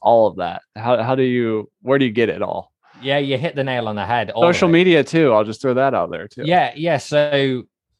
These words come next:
Speaker 2: you know, like, any place where you can talk to your customers, go and talk to your customers. Now, yeah,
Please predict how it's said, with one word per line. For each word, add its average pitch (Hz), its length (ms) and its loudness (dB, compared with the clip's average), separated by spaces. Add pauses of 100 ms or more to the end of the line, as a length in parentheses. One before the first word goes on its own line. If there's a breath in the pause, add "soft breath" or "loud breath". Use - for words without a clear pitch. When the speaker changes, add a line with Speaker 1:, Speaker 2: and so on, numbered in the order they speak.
(200)
Speaker 2:
you 143 100 -6
know, 135 200 2
like, 127 320 0
any 165 180 -2
place 165 320 -2
where 139 80 2
you 123 140 -2
can 120 140 -4
talk 135 340 0
to 127 100 -10
your 113 120 -4
customers, 147 560 -4
go 131 200 0
and 131 100 -2
talk 101 260 -4
to 117 80 -10
your 107 100 -8
customers. 95 560 -10
Now, 107 340 0 (640 soft breath)
yeah, 143 300 0